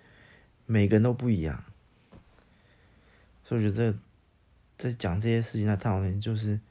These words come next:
有趣一点就在于，他没有标准答案，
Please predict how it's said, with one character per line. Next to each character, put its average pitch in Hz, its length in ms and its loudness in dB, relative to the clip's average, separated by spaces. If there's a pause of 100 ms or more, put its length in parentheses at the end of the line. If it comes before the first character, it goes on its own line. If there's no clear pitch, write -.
(800)
有 95 140 -2
趣 143 200 0
一 - 20 -2
点 92 160 0
就 104 100 0
在 110 240 -4
于， 82 160 -8 (2500)
他 - 160 -8
没 131 80 0
有 110 100 4
标 101 220 2
准 92 160 0
答 - 120 -8
案， 147 260 -12